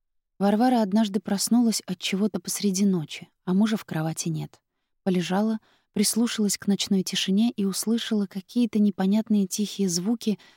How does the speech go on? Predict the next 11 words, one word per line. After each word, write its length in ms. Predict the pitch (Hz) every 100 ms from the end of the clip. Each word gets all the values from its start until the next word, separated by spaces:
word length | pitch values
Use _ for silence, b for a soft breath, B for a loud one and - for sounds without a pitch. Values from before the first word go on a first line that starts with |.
| b
доносящиеся 880 | 185 202 190 226 208 - 208 190 208
из 260 | 202 202 -
кухни. 520 | - 185 - 160 143 _ _ _ _ _
Выбралась 440 | 233 220 220 196 -
из 120 | 196
кровати, 460 | - 190 214 247 175
пошла 360 | 175 - 180
туда 280 | 180 180 214
и 120 | 208
увидела 540 | 208 190 190 185 190 190
Юру. 460 | 175 170 160 160